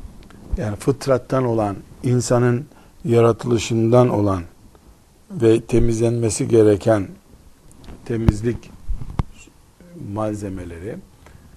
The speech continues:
e, fıtri temizlikler diye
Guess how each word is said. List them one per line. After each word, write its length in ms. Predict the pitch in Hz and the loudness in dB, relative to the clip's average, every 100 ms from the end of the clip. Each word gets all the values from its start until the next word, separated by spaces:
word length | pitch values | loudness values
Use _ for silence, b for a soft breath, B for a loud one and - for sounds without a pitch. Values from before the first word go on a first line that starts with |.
| b b - - | b b -20 -18
e, 80 | 165 104 180 - | -14 -14 -16 -18
fıtri 720 | - 160 - - 143 170 135 - | -6 -6 -6 -6 -2 -2 -2 -4
temizlikler 840 | 127 131 127 117 120 120 123 107 95 | -4 -2 -4 -6 -8 -4 -4 -4 -6
diye 260 | 101 147 | -8 -8